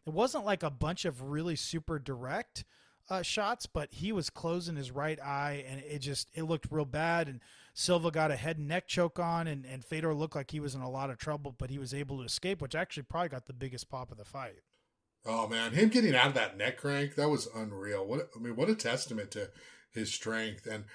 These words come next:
Speaker 2: really how far he came from the Fa-,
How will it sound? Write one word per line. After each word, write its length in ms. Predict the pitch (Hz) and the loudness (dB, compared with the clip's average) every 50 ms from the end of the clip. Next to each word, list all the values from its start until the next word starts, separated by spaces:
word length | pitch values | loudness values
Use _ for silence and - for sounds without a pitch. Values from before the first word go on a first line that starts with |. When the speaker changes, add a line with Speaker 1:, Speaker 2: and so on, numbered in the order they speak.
| - - - _ | -20 -20 -8 _
Speaker 2:
really 440 | 120 143 214 240 233 185 131 127 - | 4 4 6 6 6 4 2 2 -2
how 200 | - - 131 131 | -2 2 4 4
far 500 | 101 - - - 120 120 139 147 135 117 107 | 4 2 -2 0 2 4 8 8 8 6 6
he 140 | 104 107 | 2 -6
came 400 | 107 - - 107 107 104 101 98 98 | -8 -6 -6 -4 -4 -4 -6 -8 -10
from 260 | - - 104 101 98 | -8 -8 -8 -8 -6
the 280 | 98 98 95 92 95 95 - - - - | -6 -6 -6 -6 -8 -10 -14 -20 -20 -20
Fa-, 260 | - - 113 110 110 | -12 -8 -8 -8 -8